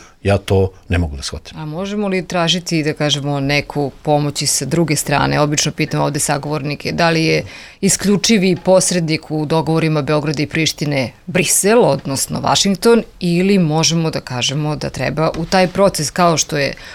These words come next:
Speaker 2: uključen Vašington, onako samoinicijativno da se uključi i neka druga strana?
Speaker 1: Vidite, <laughs> to je, ovaj, sad pravo pitanje. Mi se ovde nalazimo na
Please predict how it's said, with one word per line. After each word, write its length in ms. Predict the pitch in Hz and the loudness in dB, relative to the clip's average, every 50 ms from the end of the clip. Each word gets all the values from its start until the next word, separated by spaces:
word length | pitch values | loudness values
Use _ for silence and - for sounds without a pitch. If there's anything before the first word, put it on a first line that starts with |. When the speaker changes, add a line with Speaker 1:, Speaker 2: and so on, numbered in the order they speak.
| - - | -4 -2
Speaker 2:
uključen 480 | - - - 175 - - 170 147 139 | -2 0 0 0 0 0 0 0 0
Vašington, 640 | 139 139 - 127 - 175 170 - - 165 165 151 135 - - - - - - - - _ _ _ _ _ _ _ _ _ _ | 0 2 2 2 2 2 0 0 0 -2 -2 -2 -4 -6 -12 -20 -20 -20 -20 -20 -20 _ _ _ _ _ _ _ _ _ _
onako 580 | - 190 185 180 180 175 175 - 202 190 180 175 - | 0 2 4 4 2 2 2 2 2 2 2 2 0
samoinicijativno 880 | - - 220 196 190 185 180 185 190 208 202 - 226 202 - 202 202 | 0 2 2 4 4 4 2 2 0 0 0 0 0 0 0 0 0
da 100 | 180 165 165 | 2 0 0
se 220 | - - 175 165 | 0 0 0 0
uključi 420 | 160 147 - - 170 147 - 175 170 | 0 -2 -2 -4 -4 -2 0 0 2
i 60 | 165 | 2
neka 220 | 160 143 - 160 | 0 0 -2 -4
druga 200 | 131 143 135 165 | -6 -4 -4 -6
strana? 340 | 180 - 180 156 135 131 - - - | -4 -2 -2 -2 -2 -4 -8 -6 0
Speaker 1:
Vidite, 300 | 107 107 110 101 95 - - - - 156 | 2 2 4 2 2 0 -2 0 2 2
<laughs> 160 | - - - | 2 0 0
to 120 | - 127 117 | 2 4 4
je, 180 | 113 107 98 92 | 4 4 2 0
ovaj, 280 | 101 95 95 95 95 92 | -2 -2 0 0 0 0
sad 300 | 92 - - 117 95 - | -2 0 2 2 0 2
pravo 300 | - - 104 104 90 85 | 4 4 4 4 4 2
pitanje. 400 | 85 95 85 - - 85 80 - - - - - - _ _ _ _ _ _ _ - | 0 0 -2 0 -2 -4 -4 -4 -8 -14 -16 -18 -20 _ _ _ _ _ _ _ -4
Mi 100 | 101 101 | -2 -2
se 140 | - - 117 | 2 2 2
ovde 220 | 127 131 123 101 | 4 4 2 2
nalazimo 500 | 92 98 101 110 113 110 120 113 107 104 | 2 0 2 2 2 4 4 4 4 4
na 400 | 98 98 98 95 92 92 92 95 | 2 2 2 2 0 0 0 -2